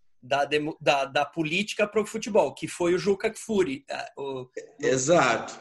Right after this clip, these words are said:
Speaker 1: acho que as pessoas que estão sendo entrevi-, que estão assistindo a entrevista
Speaker 2: É.
Speaker 1: não sabem. Quando o Papa lançou o livro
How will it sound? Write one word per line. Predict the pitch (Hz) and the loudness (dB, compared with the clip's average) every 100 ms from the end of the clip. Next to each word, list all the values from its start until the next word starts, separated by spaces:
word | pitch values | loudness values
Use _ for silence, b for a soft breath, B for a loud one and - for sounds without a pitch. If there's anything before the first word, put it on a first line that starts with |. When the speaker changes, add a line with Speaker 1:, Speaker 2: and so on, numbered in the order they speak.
| 165 | 0
Speaker 1:
acho | 180 - | 0 0
que | |
as | 185 | -6
pessoas | - 175 - 165 | -4 -6 -6 -8
que | |
estão | - 165 | -6 -6
sendo | 151 160 156 | -4 -4 -4
entrevi-, | 151 160 143 - - | -6 -8 -8 -16 -8
que | 170 139 | -6 -4
estão | - 170 156 | -2 0 0
assistindo | 147 143 - 160 151 | -4 -8 -6 -4 -4
a | |
entrevista | 147 151 135 131 151 | -4 -6 -8 -8 -8
Speaker 2:
É. | |
Speaker 1:
não | 160 | -8
sabem. | 156 196 208 160 131 b b b | -6 0 0 -2 -10 b b b
Quando | 196 226 | -2 0
o | 220 | 0
Papa | 208 220 220 | 2 2 4
lançou | 190 170 - - 190 175 | 0 0 -6 -2 0 0
o | |
livro | 156 208 233 - | -4 -6 -6 -10